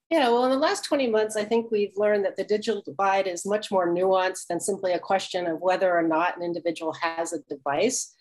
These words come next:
Rather, it's a whole host of issues, um, including lack of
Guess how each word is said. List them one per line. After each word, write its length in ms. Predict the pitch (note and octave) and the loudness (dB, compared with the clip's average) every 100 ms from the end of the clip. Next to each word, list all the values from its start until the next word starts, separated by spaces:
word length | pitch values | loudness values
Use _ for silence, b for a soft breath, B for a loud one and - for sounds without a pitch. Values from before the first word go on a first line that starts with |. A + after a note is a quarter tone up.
| b b - | b b -2
Rather, 300 | G3+ G#3 G3+ | 0 4 4
it's 140 | G3 | 2
a 80 | G3 | 0
whole 200 | F3 G3+ | 0 0
host 420 | F#3 - C#4+ C#4 | 0 2 0 0
of 60 | E3 | -2
issues, 540 | D#3+ D#3 D3+ C#3 C3+ - | -2 -2 -4 -4 -4 -6
um, 160 | E3+ E3+ | -4 -4
including 600 | F3+ F3 G3+ G3 F3+ E3+ | -4 2 4 4 0 0
lack 300 | E3 F#3 F#3+ | 0 0 0
of 80 | E3+ | -6